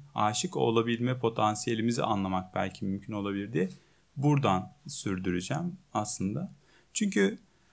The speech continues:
e, bizim aynalanmayla ilgili çok eski, çok arkaik dönemden gelen, evrimsel süreçten buna dair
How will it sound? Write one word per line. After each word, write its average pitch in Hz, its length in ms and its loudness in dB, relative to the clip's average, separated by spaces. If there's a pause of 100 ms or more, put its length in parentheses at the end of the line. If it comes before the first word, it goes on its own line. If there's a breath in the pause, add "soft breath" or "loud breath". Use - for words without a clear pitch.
(720 soft breath)
e, 131 400 4 (280)
bizim 147 580 2
aynalanmayla 170 800 6
ilgili 160 320 2
çok 190 300 -2
eski, 151 720 2 (240 loud breath)
çok 143 300 -4
arkaik 135 560 2
dönemden 113 560 2
gelen, 101 480 0 (120)
evrimsel 104 500 0
süreçten 110 680 -4 (600)
buna 120 340 4
dair 110 400 6